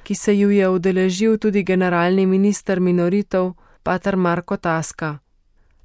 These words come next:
Vrh praznovanja je zaznamovala današnja sveta maša, ki jo je v Državnem muzeju Auschwitz-Birkenau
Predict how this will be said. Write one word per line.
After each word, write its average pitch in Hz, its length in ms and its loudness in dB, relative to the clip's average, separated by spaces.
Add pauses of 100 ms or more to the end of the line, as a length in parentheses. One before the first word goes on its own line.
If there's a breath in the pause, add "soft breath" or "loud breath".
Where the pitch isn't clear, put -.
(180)
Vrh 202 300 -2
praznovanja 190 920 0
je 190 180 0
zaznamovala 185 760 0
današnja 180 600 -2
sveta 185 380 -6
maša, 175 520 -2 (220 soft breath)
ki 208 140 -2
jo 202 60 4
je 190 160 2
v 185 60 0
Državnem 190 600 2
muzeju 196 540 2
Auschwitz-Birkenau 185 1200 -2